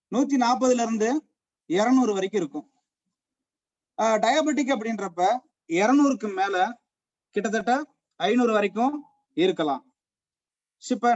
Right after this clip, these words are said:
நான் டயாபெட்டிக்கும் டயாபெட்டிக்கும் இடையில ஒரு சுவர் தான் ஃப்ரீ டயாபெட்டிக். அந்த சுவர் மேல் பூனையா இருக்கிற நபர்கள் தான்,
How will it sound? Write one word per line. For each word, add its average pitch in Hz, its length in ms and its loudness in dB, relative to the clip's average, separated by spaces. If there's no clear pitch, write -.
நான் 302 380 2
டயாபெட்டிக்கும் 254 720 0
டயாபெட்டிக்கும் 226 800 0
இடையில 254 420 0
ஒரு 214 180 2
சுவர் 226 360 0
தான் 226 240 0
ஃப்ரீ 240 220 0
டயாபெட்டிக். 160 540 0
அந்த 220 160 0
சுவர் 294 420 2
மேல் 302 300 2
பூனையா 233 420 2
இருக்கிற 240 320 2
நபர்கள் 208 440 0
தான், 190 220 0